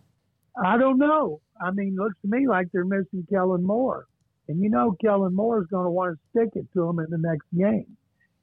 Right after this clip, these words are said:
And I'm still not exactly sure why they ran him off. And they did run him off. And Dak is not the same quarterback. He's not had any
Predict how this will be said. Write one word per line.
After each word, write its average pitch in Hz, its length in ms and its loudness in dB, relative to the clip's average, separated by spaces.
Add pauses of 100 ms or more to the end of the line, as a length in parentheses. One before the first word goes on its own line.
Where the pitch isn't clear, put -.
(120)
And 160 260 2
I'm 185 300 0
still 202 240 2
not 185 260 2
exactly 165 720 0
sure 175 180 2
why 160 260 0
they 156 140 0
ran 156 300 -2
him 147 180 -4
off. 147 320 0 (440)
And 143 120 4
they 143 120 4
did 180 260 4
run 143 260 2
him 123 140 -4
off. 127 280 -4 (540)
And 160 600 0
Dak 175 320 0
is 156 160 0
not 170 260 2
the 170 80 -6 (100)
same 175 200 2
quarterback. 185 600 0 (480)
He's 165 200 2
not 170 220 4
had 160 180 2
any 147 240 -2